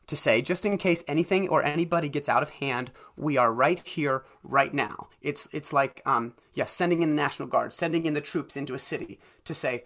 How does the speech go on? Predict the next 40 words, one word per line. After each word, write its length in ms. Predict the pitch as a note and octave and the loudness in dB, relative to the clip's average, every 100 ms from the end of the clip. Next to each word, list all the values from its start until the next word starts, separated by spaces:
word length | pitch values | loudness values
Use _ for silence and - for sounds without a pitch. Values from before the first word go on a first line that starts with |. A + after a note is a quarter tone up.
| _ | _
<clears throat> 160 | _ - | _ -6
"This 500 | F#3+ - - F#3+ E3+ | -4 0 2 2 2
is 60 | D#3 | 0
a 40 | |
show 220 | - D#3 | 0 2
of 80 | C3 | 0
force, 460 | - G3 A3 - - - - | -4 2 4 4 -4 -8 -4
and 160 | D#3 | 0
we 120 | D#3 | 4
are 60 | D#3 | 4
here 200 | D3 E3+ | 4 2
to 60 | E3+ | 2
control 440 | E3 C#3+ F3 E3+ | -2 2 4 4
you 200 | F3 F3 | 4 2
if 200 | - D3+ | 0 -4
you 100 | D#3 | -4
get 140 | D3+ D3 | -2 2
out 120 | C3+ | 2
of 80 | C3 | 2
hand. 280 | C3 B2 - - | -4 -8 -14 -10
So 200 | - D3 | -4 -4
don't 340 | C#3 C#3 C3+ | -4 -4 -2
make 200 | D3 C3+ | -2 -4
a 40 | C3 | -6
misstep." 640 | C3 - - A#2+ - _ - _ _ | -6 -8 -4 -4 -6 _ -20 _ _
Okay, 220 | - D3 C#3+ | -8 -4 -2
it 60 | |
happened 280 | C#3+ D3+ D3+ - | 0 0 -2 0
every 280 | F3+ F3+ | 0 0
year. 340 | E3+ D3 A2 - _ _ _ - | -2 -4 -6 -12 _ _ _ -4
Um, 260 | B2+ A2+ - - - _ | -2 -2 -6 -20 -20 _
the 120 | C3+ | -4
Roman 420 | D3 D#3+ G3 A3+ F#3+ | 0 4 4 2 2
govern-, 480 | E3 E3+ F3+ - | 2 2 -2 -2
governor 340 | E3 E3+ F3 F#3 | 2 4 4 4
of 220 | D3+ D3+ | 2 2
Judea, 420 | E3+ D3+ C#3 E3+ - - | -2 -2 -2 -4 -10 -6
which 220 | D3 - | -6 -4
was 120 | F#3 | -8
Pilate, 680 | - - C#3+ C3+ E3 - | -8 0 2 4 0 -4